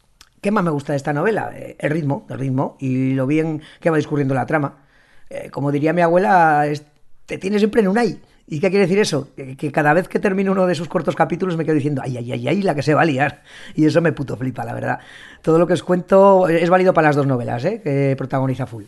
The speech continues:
que son las que he leído de este hombre. Y ya me perdonaréis, pero no os voy a contar nada más, porque quiero que os asoméis a Rafa Melero lo más vírgenes posibles.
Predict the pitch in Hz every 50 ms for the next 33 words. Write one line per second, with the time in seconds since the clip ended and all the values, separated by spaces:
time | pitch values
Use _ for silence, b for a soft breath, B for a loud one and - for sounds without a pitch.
0 | _ _ - - 113 120 120 123 123 - 127 123 120 117 113 113 110 110 104 104
1 | 107 117 - - 117 104 101 101 104 - - _ _ _ _ _ _ _ _ _
2 | _ - - _ b b b b b b b b b b b 254 277 294 294 247
3 | 208 185 180 170 165 165 233 294 277 165 - - - - - 170 147 156 151 143
4 | 143 160 214 294 339 180 147 131 - 127 127 123 120 127 185 277 320 175 135 -
5 | 156 135 139 135 135 160 160 180 185 196 190 180 156 185 175 170 165 147 - 170
6 | 165 160 160 160 160 151 165 165 160 151 156 156 202 214 185 147 143 147 160 139
7 | 196 175 143 - - 117 127 175 170 127 110 -